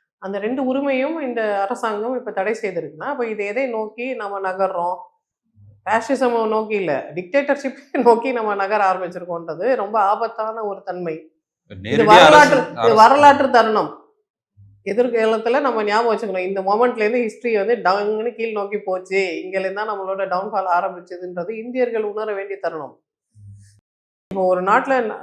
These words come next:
Speaker 1: நூத்தி நாற்பது கோடி மனிதர்கள் இருக்கிறோம். நூத்தி நாற்பது கோடியில at least ஃபிஃப்டி பர்சன்ட் தாய்மார்கள் இருக்கிறோம்.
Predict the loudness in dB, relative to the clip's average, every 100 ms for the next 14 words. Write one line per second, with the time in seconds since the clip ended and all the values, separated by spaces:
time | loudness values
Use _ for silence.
0 | -8 -8 -8 -4 -4 -2 -2 -2 -2 0
1 | 0 0 2 2 0 -2 -2 -4 -6 -12
2 | _ _ _ _ _ _ _ _ _ _
3 | _ _ _ -4 -2 0 0 2 2 2
4 | 2 2 0 0 -6 -4 -8 -4 -4 -2
5 | -2 -2 0 0 0 -2 -2 -2 -2 -4
6 | -8 -12